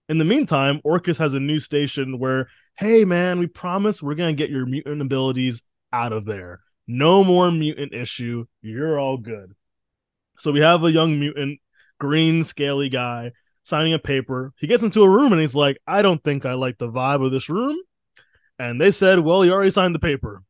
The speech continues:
So they immediately grab him like they're gonna do experiments. And then our boy Cyclops runs up in there, ready to save this little mutant.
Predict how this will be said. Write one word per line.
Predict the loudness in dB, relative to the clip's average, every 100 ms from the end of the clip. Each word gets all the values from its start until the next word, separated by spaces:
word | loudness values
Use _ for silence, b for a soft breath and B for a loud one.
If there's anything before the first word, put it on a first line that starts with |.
| _ _ _
So | -8
they | -4
immediately | 2 2 2 0
grab | 0 -2 -2
him | -2 -4
like | -6
they're | -6
gonna | -6 -4
do | -4
experiments. | -6 -2 0 2 2 -2 -4 -10 _ _ _
And | -12 -8
then |
our | -4 -2
boy | 0 2
Cyclops | 2 0 -2 -2 -4 -4 -6
runs | -6 -4 -2
up | -2 -2
in | -4
there, | -6 -8 -10 -16 _ _ _ _ _ _ _ _
ready | -4 0 0
to | -2
save | -2 -2 -2
this | -6
little | -6 -4
mutant. | -4 -4 -6 -8